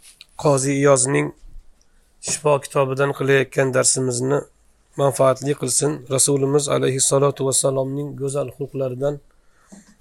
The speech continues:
hammamizga nasib aylasin. Maqtovga sazovor axloqlar va sharafli odoblardan kishi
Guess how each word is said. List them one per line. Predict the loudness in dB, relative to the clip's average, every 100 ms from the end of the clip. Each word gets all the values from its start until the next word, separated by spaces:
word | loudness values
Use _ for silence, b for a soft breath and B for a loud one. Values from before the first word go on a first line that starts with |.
| b -6
hammamizga | -2 0 0 0 0
nasib | 0 -2 -2
aylasin. | -2 -2 -4 -4 -6 -10 _ _ _ _ _ -20 -4 -2
Maqtovga | 0 0 0 2
sazovor | 2 2 2 2 0
axloqlar | -2 -2 -4 -2 -4 -6 _ -2
va | 0 2
sharafli | 0 0 0 -2 -4 0
odoblardan | 0 2 0 0 -2 -2 -4 -4 -8 -14 _ b b b b b b -6
kishi | -2 2